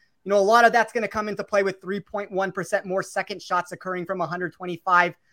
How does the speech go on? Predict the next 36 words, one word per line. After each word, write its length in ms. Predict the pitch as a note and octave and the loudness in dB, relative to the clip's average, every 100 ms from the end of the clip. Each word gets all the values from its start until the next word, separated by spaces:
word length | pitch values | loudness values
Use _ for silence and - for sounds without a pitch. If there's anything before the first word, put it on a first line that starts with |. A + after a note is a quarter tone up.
| _ | _
to 80 | F#3+ | -8
two 160 | F#3+ F3+ | -4 -2
hundred 220 | F#3 E3+ | -2 0
yards 280 | F3 E3+ - | 0 0 -2
than 160 | E3+ E3 | -10 -4
average 560 | D#3+ E3 E3+ D#3+ - _ - | -4 -2 -4 -6 -10 _ -12
on 200 | E3 D#3+ | -12 -10
tour. 480 | B3 C4 B3 A#3 - _ _ _ | -4 2 4 2 -4 _ _ _
Uh, 140 | F#3 F3+ | 0 4
par 240 | A#3+ A3 | 6 6
five 220 | A#3 A3 | 6 4
birdie 240 | E3+ G#3 G3 | 4 0 0
or 80 | F3 | 0
better 360 | G3 G3 G3 | 2 4 4
and 120 | F#3 | 0
going 300 | F3 G3 F#3+ | 0 0 -2
for 120 | F#3 F#3 | -4 -6
the 80 | |
green, 380 | D#3+ D#3 G3 F#3+ | -6 -6 -6 -2
that 140 | F#3 F#3+ | -2 -2
essentially 400 | F#3+ G3+ G3+ F#3+ | -4 -8 -6 -6
was 160 | D#3+ | -6
twenty-seven 560 | - G3 F3+ - F3 E3+ | -10 -8 -8 -6 -6 -4
and 120 | E3 | -6
a 40 | |
half 260 | D#3 E3+ - | -4 -4 -6
percent 240 | E3 F#3 | -8 -6
of 60 | E3+ | -2
my 100 | D#3+ | 0
weight 240 | D#3 E3 | 0 0
when 140 | F3+ D3+ | -2 -2
I 80 | D3 | 0
added 260 | D#3 D#3 | -2 -2
those 240 | F3 F3 - | -4 -4 -6
two 140 | F#3 | -10
things. 320 | F#3+ F#3+ - | -6 -4 -6